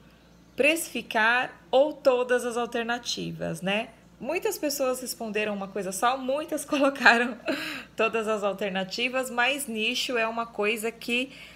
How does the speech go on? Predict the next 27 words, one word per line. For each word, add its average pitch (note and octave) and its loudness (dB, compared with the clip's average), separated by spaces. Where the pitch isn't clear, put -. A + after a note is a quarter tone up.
mexe A3+ 2
aí, A3+ 2
né? A#3 0
Fica - -10
aquela A#3 -2
dúvida: A3 -8
"Ai, - -4
meu - -8
Deus, - -4
eu A#3+ -10
sei B3+ -6
o - -20
que - -4
eu A#3 -2
faço, B3 0
não A#3 -14
sei B3 -4
o - -12
que - -10
eu A3 -6
faço." A#3+ -2
E C4 4
aí C4 2
hoje C#4 -2
vamos C#4 -4
falar B3 2
sobre B3+ -2